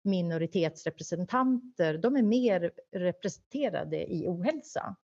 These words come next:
och i, i, i sjukfrånvaro. Och det, det har ju återigen, det har ingenting med, liksom, en, en dålig D N A-uppsättning att göra, utan det är ju ett strukturerat,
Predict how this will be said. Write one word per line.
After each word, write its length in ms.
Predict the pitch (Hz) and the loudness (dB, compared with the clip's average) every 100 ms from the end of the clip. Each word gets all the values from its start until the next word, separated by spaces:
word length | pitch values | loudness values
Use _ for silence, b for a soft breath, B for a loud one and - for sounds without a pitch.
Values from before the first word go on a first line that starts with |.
| - | -4
och 160 | 180 | -2
i, 120 | 156 | 0
i, 460 | 156 - 180 160 - | -2 -4 -6 -6 -8
i 40 | 165 | -6
sjukfrånvaro. 960 | - 156 - 165 170 277 104 - - B B B _ | -4 -4 -6 -6 -2 0 0 -2 -4 B B B _
Och 140 | 185 | -2
det, 320 | 170 180 196 196 - _ _ _ _ _ _ _ _ _ _ | 2 4 4 2 -8 _ _ _ _ _ _ _ _ _ _
det 100 | 196 | 2
har 140 | 175 185 | 4 4
ju 80 | |
återigen, 400 | 202 190 196 180 | 2 0 0 -2
det 60 | 165 | 0
har 120 | 170 | 0
ingenting 460 | 202 185 180 175 165 | 0 0 -2 -2 -2
med, 340 | 151 151 180 | -2 -2 -4
liksom, 260 | 165 160 156 | -4 -4 -4
en, 180 | 156 160 | -4 -4
en 140 | 170 | -2
dålig 400 | 170 151 156 160 | -2 0 -2 -2
D 140 | 156 156 | 0 0
N 100 | 160 | 0
A-uppsättning 680 | 156 143 - 262 - 170 | -2 -2 -2 -6 -6 -4
att 100 | 151 | 0
göra, 420 | 151 - - 185 180 | 2 2 0 -2 -2
utan 320 | 185 180 165 | -4 -2 -2
det 220 | 160 214 214 | 0 0 0
är 40 | |
ju 180 | 175 156 | 0 -2
ett 80 | 151 | -6
strukturerat, 960 | - 170 - 170 226 302 165 143 - | -8 -8 -4 0 2 2 2 0 -4